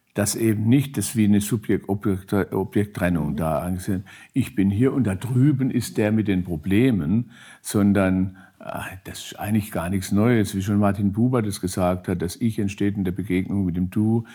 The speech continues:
Speaker 1: wie der gesamte systemische Ansatz es ja eigentlich, äh, einem klar vor Augen zieht. Individuelles Erleben ist nicht sinnvoll verstehbar ohne die Kontexte, in denen das eingebettet ist, also die Wechselwirkung zwischen den Leuten auch.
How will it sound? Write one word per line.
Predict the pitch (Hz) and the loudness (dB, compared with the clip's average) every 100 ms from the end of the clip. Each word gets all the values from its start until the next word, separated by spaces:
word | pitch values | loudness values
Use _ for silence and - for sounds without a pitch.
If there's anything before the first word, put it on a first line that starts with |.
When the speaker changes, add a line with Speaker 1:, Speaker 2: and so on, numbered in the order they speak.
| - - | -20 -12
Speaker 1:
wie | - | -4
der | 95 92 | 0 0
gesamte | 98 95 92 98 | 0 0 0 0
systemische | 98 101 - 107 135 143 139 | -2 -6 -2 2 2 2 2
Ansatz | 104 110 107 98 | 2 2 0 -2
es | 95 98 | -4 0
ja | 73 | 2
eigentlich, | 92 95 90 - - - _ | 2 0 -2 -10 -20 -20 _
äh, | - 98 | -4 -2
einem | - - 147 101 | -2 -2 0 -2
klar | - 104 101 101 | -2 0 2 2
vor | 104 - | 0 0
Augen | 95 101 101 | 0 0 -2
zieht. | - 107 - - - - _ 165 110 104 - | -2 -2 -4 -18 -20 -20 _ -8 -6 -6 -2
Individuelles | 123 135 131 123 117 110 110 101 | 2 4 2 2 2 2 0 0
Erleben | 90 92 95 110 143 | 0 2 4 4 2
ist | - 104 - | -2 -2 2
nicht | 131 123 | 0 0
sinnvoll | - 110 113 120 117 | -2 0 0 -2 -2
verstehbar | 107 101 90 90 110 113 98 | -4 -2 -2 0 0 0 0
ohne | 95 101 | 0 0
die | 95 92 90 92 - - _ - | 0 -2 -2 -2 -10 -20 _ -2
Kontexte, | - 156 143 117 98 - | 2 2 4 2 0 -4
in | - 98 | -2 0
denen | 92 85 | 2 0
das | 82 92 | -2 -4
eingebettet | 82 92 98 98 107 117 135 | -4 -2 -2 -2 -2 -2 -2
ist, | 139 | -2
also | 107 104 | -2 -2
die | 87 82 | -2 -2
Wechselwirkung | 90 - 107 110 131 127 | -2 -2 0 0 0 -2
zwischen | - 156 180 160 | 0 -2 0 0
den | 107 | 0
Leuten | 87 82 76 76 | 0 0 -2 -4
auch. | - 92 127 | -4 -2 -4